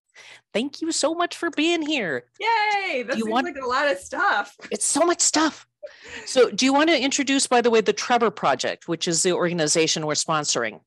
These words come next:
Speaker 2: Yes, that is correct. Uh, Trevor Project is a wonderful organization. They specifically help, uh, young people wi-, who are in the L G B T Q plus I community.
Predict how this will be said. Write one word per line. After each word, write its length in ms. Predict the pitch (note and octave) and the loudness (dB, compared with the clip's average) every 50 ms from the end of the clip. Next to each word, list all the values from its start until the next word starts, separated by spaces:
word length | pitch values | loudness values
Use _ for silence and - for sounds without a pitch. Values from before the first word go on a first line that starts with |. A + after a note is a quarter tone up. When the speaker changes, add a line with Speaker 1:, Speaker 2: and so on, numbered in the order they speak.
| _ _ _ _ _ | _ _ _ _ _
Speaker 2:
Yes, 400 | A#3 B3+ C4 D4+ C4 - - - - - | -6 -4 -2 -2 -4 -6 -8 -12 -14 -10
that 160 | A#3+ A#3+ A3 | -8 -6 -6
is 180 | A3+ A#3+ - - | -6 -6 -8 -12
correct. 320 | - - A3+ F3 - - | -10 -8 -8 -8 -6 -6
Uh, 320 | A3+ A#3+ A#3+ A3+ G#3 F#3+ - - | -4 -2 -2 -2 -2 -4 -6 -8
Trevor 340 | - C#4 B3+ C4 D#4 E4 | -8 -6 -6 -6 -6 -8
Project 640 | E4 - D#4 C4+ C4+ G#3+ B3 A#3+ B3 C4+ C4 - - - | -10 -8 -6 -6 -6 -4 -4 -6 -6 -6 -8 -10 -14 -8
is 540 | - A3+ A3+ A3+ A3 G#3+ G#3+ G#3+ A3+ - - _ _ _ _ _ _ _ | -6 -4 -4 -4 -4 -6 -8 -10 -12 -16 -20 _ _ _ _ _ _ _
a 80 | - A3+ | -12 -10
wonderful 460 | G#3+ G#3+ B3 C4+ D4+ D4+ - D4+ C#4+ | -8 -6 -6 -6 -6 -8 -8 -6 -6
organization. 1040 | B3+ A#3+ A#3+ A3+ A3 G#3 G#3 A3 A3 G3+ G3+ A#3+ A3+ - B3 G#3+ G#3 G3+ G3+ G#3 G#3 | -4 -4 -4 -6 -6 -8 -8 -8 -8 -10 -10 -12 -12 -12 -10 -10 -8 -8 -10 -10 -8
They 580 | A3+ G#3+ A3 A3 A3+ A#3 A3+ A#3 A#3 A3 - - - E4 E4+ - | -6 -6 -6 -4 -6 -6 -6 -6 -6 -6 -8 -12 -18 -20 -20 -20
specifically 880 | - - - A#3 A3 - - - C#4+ D4 - D4+ B3 - B3 A#3+ A#3+ A#3 | -20 -20 -20 -20 -20 -18 -16 -14 -14 -14 -14 -16 -14 -12 -10 -10 -10 -10
help, 460 | A3 - A#3 G#3+ A3 A3 G#3+ - _ _ _ _ - - _ _ _ - | -10 -10 -8 -6 -6 -6 -8 -10 _ _ _ _ -20 -20 _ _ _ -14
uh, 280 | - G#3 G3 F#3+ - - - - - - _ _ _ _ _ _ _ _ _ _ - | -12 -12 -10 -10 -12 -12 -14 -16 -20 -20 _ _ _ _ _ _ _ _ _ _ -14
young 300 | G#3 A#3 B3+ B3+ B3 B3+ | -10 -8 -6 -6 -6 -8
people 640 | - C4 A#3+ - - G#3+ G#3+ G#3+ G#3+ G#3+ A3 G#3+ _ _ _ _ _ _ _ - - | -10 -12 -14 -14 -10 -10 -8 -8 -8 -8 -10 -14 _ _ _ _ _ _ _ -20 -16
wi-, 260 | - G3+ A3 - - - | -10 -8 -8 -8 -10 -12
who 160 | A3+ B3+ A#3 G#3+ | -12 -10 -8 -6
are 240 | G3+ F#3+ F3+ - - - - - | -6 -6 -8 -10 -12 -12 -12 -10
in 120 | A#3 A3 | -10 -10
the 140 | A3 G3 - | -10 -8 -8
L 140 | G#3+ A3 A3 | -8 -8 -8
G 160 | G#3 A3+ G#3+ | -8 -12 -14
B 160 | F#3+ G#3+ G3 | -14 -14 -16
T 180 | - - A3 F#3+ | -16 -18 -20 -20
Q 200 | - - G#3 G3 | -18 -20 -20 -18
plus 300 | - D4 D4 D#4+ D#4+ - _ _ _ _ _ _ _ _ - | -14 -12 -10 -10 -10 -12 _ _ _ _ _ _ _ _ -18
I 320 | C4+ D4 C#4+ C#4 C4+ C#4 _ _ | -16 -16 -14 -16 -18 -18 _ _
community. 600 | - B3+ B3+ C4 C4+ B3+ C4+ C4 B3 A#3+ C4+ - | -14 -12 -12 -12 -12 -12 -12 -12 -12 -12 -14 -16